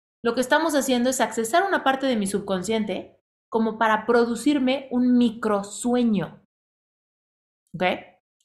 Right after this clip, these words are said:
Un microsueño donde yo puedo accesar partes de mi imaginación, de mi creatividad,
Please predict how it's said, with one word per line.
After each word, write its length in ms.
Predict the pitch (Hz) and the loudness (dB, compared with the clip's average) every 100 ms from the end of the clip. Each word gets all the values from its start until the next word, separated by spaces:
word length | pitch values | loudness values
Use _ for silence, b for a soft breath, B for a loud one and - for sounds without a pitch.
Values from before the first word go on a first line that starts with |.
| _ | _
Un 160 | 269 302 | -2 0
microsueño 800 | 320 285 240 240 247 214 208 - | 0 0 0 0 0 0 -4 -4
donde 380 | 202 214 208 214 | -2 0 0 0
yo 240 | 254 254 | -2 0
puedo 480 | 294 285 285 285 - | 0 2 0 -4 -4
accesar 1080 | 220 220 - 214 208 240 240 214 269 - _ _ _ _ - | -4 -4 -6 -8 -2 0 2 2 -2 -12 _ _ _ _ 0
partes 340 | 262 262 254 | 0 2 -2
de 120 | 214 | 0
mi 420 | 202 196 202 - - _ | 0 -2 -4 -8 -20 _
imaginación, 960 | 220 214 190 202 185 - 269 262 269 - _ _ | -2 0 0 -2 -2 0 0 0 -4 -14 _ _
de 60 | 208 | -2
mi 160 | 202 196 | -2 0
creatividad, 800 | 202 190 190 190 214 247 - | -2 -2 -4 -2 0 0 -2